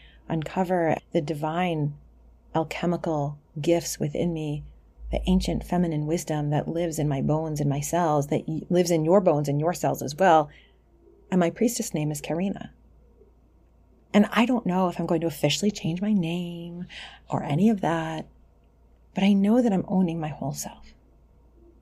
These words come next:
And holy shit, sister, what has come from that?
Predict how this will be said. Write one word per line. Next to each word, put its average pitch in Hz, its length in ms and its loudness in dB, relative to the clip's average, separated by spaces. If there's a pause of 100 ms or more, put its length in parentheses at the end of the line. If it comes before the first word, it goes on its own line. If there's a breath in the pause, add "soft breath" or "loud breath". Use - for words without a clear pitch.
(420)
And 165 100 -2
holy 196 580 0
shit, - 360 -4
sister, - 440 -12 (920)
what 175 240 2
has - 220 -2
come 160 320 -4
from 156 260 -4
that? 143 380 -8